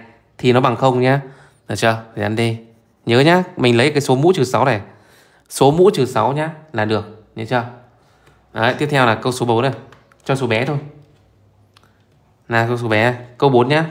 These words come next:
Cho hình chóp S A B C D có đáy là hình chữ nhật. Được chưa? Nào. Đấy. S A thì vuông góc với đáy. Được chưa? Đấy. Góc giữa đường thẳng S D và mặt phẳng A B C D là bao nhiêu? Được chưa? Nào. Góc giữa đường thẳng S, S D và A B C D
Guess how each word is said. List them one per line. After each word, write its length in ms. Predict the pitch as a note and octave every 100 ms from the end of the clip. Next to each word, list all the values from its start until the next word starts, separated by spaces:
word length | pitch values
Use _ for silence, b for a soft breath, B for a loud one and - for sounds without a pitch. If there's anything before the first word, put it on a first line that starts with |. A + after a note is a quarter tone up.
| -
Cho 160 | - D#3+
hình 140 | C#3+
chóp 140 | E3+ E3+
S 100 | F3+
A 160 | D#3+ D3+
B 40 |
C 80 | D3 D3+
D 40 | D3+ D3+ D3
có 80 | A2+
đáy 160 | A#2
là 60 | C#3+
hình 100 | A2
chữ 80 | D#3
nhật. 200 | B2+ - - b b b _
Được 100 | A2+
chưa? 180 | A2 A#2+ A#2 - _ -
Nào. 260 | B2 B2 A#2 - - _
Đấy. 280 | - A2+ C#3 - - - - _ -
S 160 | F#3 G3
A 260 | D#3 D#3+ D#3
thì 160 | C3+
vuông 260 | A#2+ C#3+ C#3+
góc 160 | F#3 B2
với 100 | A2+
đáy. 280 | A2+ D#3 - - _
Được 80 | A#2+
chưa? 180 | B2+ A2+ A2
Đấy. 280 | G#2 A#2 - b b b
Góc 180 | F3+ G3
giữa 140 | E3 F3
đường 160 | C#3+
thẳng 200 | C#3 G#2
S 220 | F3 F#3+ D3+
D 40 | D3+ C3+
và 100 | A#2
mặt 140 | A2 G#2+
phẳng 160 | A2 A2+
A 180 | B2 B2
B 40 |
C 140 | B2+
D 140 | C3 B2+ B2 A#2+ - -
là 120 | G#2+
bao 140 | G#2+
nhiêu? 220 | A2+ B2 A#2 - - -
Được 80 | G#2+
chưa? 160 | G#2+ G#2+ -
Nào. 220 | A#2+ B2 - B B B _
Góc 200 | C#3+ F3
giữa 120 | D#3+ D3+
đường 140 | C#3+
thẳng 180 | A#2+ G#2
S, 120 | E3 - - -
S 160 | D#3 D3
D 40 | D3 A#2+
và 80 | A#2
A 160 | B2+
B 40 | C3
C 120 | B2+
D 140 | C3+